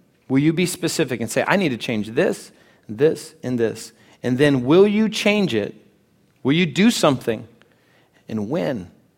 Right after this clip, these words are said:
When will you do it? Is there anything that you need to apologize to your kids for? Will you do that if there's something you need to apologize for? In whatever season of,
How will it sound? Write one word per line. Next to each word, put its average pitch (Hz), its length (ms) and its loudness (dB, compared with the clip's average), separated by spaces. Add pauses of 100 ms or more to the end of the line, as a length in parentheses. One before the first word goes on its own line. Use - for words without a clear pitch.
(640)
When 147 360 0
will 123 80 -2
you 101 140 -6
do 90 180 -8
it? - 140 -16 (1600)
Is 117 100 -6
there 127 120 -2
anything 180 720 0 (400)
that 120 80 -6
you 135 120 0
need 139 220 0
to 139 120 0
apologize 113 640 -2
to - 100 -12
your 104 100 -8
kids - 240 -14
for? - 220 -18 (1400)
Will 113 260 -4
you 120 160 -6
do 113 160 -8
that - 300 -12 (360)
if - 120 -14
there's 104 200 -8
something 110 360 -6
you 107 80 -4
need 107 160 -6
to 113 80 -8
apologize - 580 -10
for? - 300 -20 (880)
In 117 160 -4
whatever 151 420 6
season 175 560 -2
of, 139 320 -2